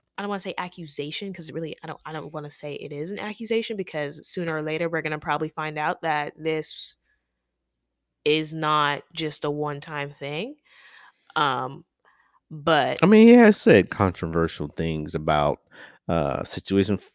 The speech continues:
Speaker 2: with, 'cause, you know, he's an anti-vaccinator, you know, he don't believe in the
Speaker 1: I ain't know all that,
Speaker 2: vaccination.
Speaker 1: but
Speaker 2: Yeah,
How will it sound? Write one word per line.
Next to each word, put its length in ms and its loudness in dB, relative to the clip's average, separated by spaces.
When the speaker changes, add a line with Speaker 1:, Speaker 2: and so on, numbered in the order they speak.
Speaker 2:
with, 300 2
'cause, 140 0
you 100 2
know, 120 4
he's 220 2
an 120 -4
anti-vaccinator, 1500 -4
you 140 -8
know, 120 -6
he 160 -6
don't 220 -4
believe 260 -4
in 80 -6
the 60 -2
Speaker 1:
I 140 6
ain't 160 4
know 140 0
all 280 0
that, 140 -10
Speaker 2:
vaccination. 60 -20
Speaker 1:
but 260 -12
Speaker 2:
Yeah, 120 -6